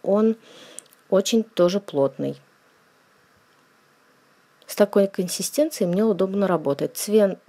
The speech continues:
цвет Н шестнадцать — это ярко-ярко-розовый флуоресцентный цвет. В лампе он просто горит. Он ложится спокойно в один слой, но я всегда дублирую вторым, как обычно.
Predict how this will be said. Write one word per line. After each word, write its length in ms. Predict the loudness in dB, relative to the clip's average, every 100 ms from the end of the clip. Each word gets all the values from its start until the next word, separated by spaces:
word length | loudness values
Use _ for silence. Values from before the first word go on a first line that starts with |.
| _
цвет 340 | -2 2 0 -4 _
Н 160 | -2 0
шестнадцать — 840 | -4 -8 -2 0 0 -2 -6 -6 -12
это 380 | -4 2 2 0 -10 -20 -20 -10
ярко-ярко-розовый 1500 | 2 4 4 -2 0 2 2 0 -2 0 2 0 -2 -2 -4
флуоресцентный 840 | -2 0 0 -2 -2 -2 0 -2
цвет. 400 | -2 -6 -4 -4 -6 _ -20 -20 -18 -6
В 120 | 0
лампе 360 | 4 2 2
он 120 | -2 -2
просто 380 | -2 -2 -2
горит. 500 | 0 2 2 -2 -8 -18 -20 _ 0
Он 200 | 2 4
ложится 460 | 2 0 -4 -10
спокойно 460 | -8 -6 -2 -2 0
в 40 |
один 260 | -2 -2 -4
слой, 400 | -4 0 2 2
но 240 | 2 0
я 200 | 0 0
всегда 320 | -2 -4 -2 -2
дублирую 460 | -2 -2 0 0
вторым, 380 | -2 -4 -4 -4
как 220 | -6 -6
обычно. 440 | -6 -6 -10 -14